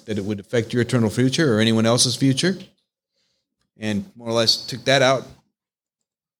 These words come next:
They only had to mess with about two thousand verses in order to do that. Then it went through the age of Romanticism,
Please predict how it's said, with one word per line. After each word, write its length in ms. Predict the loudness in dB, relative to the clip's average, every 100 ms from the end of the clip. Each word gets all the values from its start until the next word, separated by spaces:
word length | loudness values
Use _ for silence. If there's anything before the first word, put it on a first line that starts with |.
| _ _ _ _ _
They 180 | 0 2
only 160 | 4
had 140 | 4 2
to 60 |
mess 180 | 2 0
with 100 | 0
about 320 | 0 0 -2
two 120 | 0 2
thousand 300 | 2 2 2
verses 300 | 2 0 0
in 80 |
order 140 | 0 0
to 80 | 2
do 120 | 2
that. 200 | 2 0 -10 -20 _ _ -20 _ _ _ _ _ _ _ _ _ _ _ _ _ _ _ _ _ _ _ _ _ _ _ _ _ _ _ _ _ _ _ _ _ _ _ _ _ _ _ _ _ _ _ _ _ 0
Then 180 | 2
it 100 | 2
went 240 | 2 0 0
through 180 | -2 0
the 160 | 4
age 200 | 4 2
of 160 | -2 -2
Romanticism, 880 | 0 0 0 0 0 2 2 -2